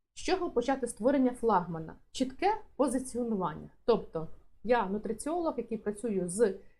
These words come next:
жінками, які хочуть бути здоровішими, комфортно себе почувати, мати більше енергії. І за рахунок, е, того, що вони налагоджують свій режим дня,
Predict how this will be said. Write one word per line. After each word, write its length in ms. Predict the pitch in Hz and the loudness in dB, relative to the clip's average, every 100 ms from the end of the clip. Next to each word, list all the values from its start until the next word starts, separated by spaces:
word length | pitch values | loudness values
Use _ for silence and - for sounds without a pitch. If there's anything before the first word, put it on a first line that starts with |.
| _ 202 | _ -6
жінками, 800 | - 294 285 - 220 180 175 180 | 0 0 0 -4 -2 -2 -4 -2
які 300 | 202 202 226 | -2 -2 -6
хочуть 640 | - 247 247 190 190 190 - - | -2 4 4 4 -2 -4 -16 -8
бути 360 | 208 233 - 165 | -4 -4 -4 -6
здоровішими, 920 | 175 247 311 262 220 202 - 202 196 - | 0 2 4 2 0 -2 -4 -4 -6 -2
комфортно 480 | 240 226 269 262 240 | -2 2 0 0 -2
себе 200 | 240 220 | -2 -4
почувати, 560 | 254 - 226 190 180 | -4 -2 0 0 -2
мати 260 | 196 208 208 | -4 -4 -4
більше 480 | 175 254 247 - 175 - | 0 2 0 -4 -8 -2
енергії. 800 | 262 233 202 196 226 220 254 - - - - | 0 2 0 -2 -2 0 -2 -6 -18 -20 -4
І 120 | 254 | 0
за 160 | 247 240 | 2 2
рахунок, 640 | 226 220 - 254 220 196 202 | 0 -4 0 2 2 2 2
е, 140 | 190 | 2
того, 280 | 190 262 196 | 2 2 2
що 200 | - 202 | -2 -2
вони 160 | 208 | 0
налагоджують 640 | 220 226 220 220 - 208 196 | 2 2 2 0 0 -2 -2
свій 220 | 202 202 | -2 -2
режим 340 | 208 208 320 | 0 -2 -2
дня, 360 | 349 247 247 | -2 -4 -2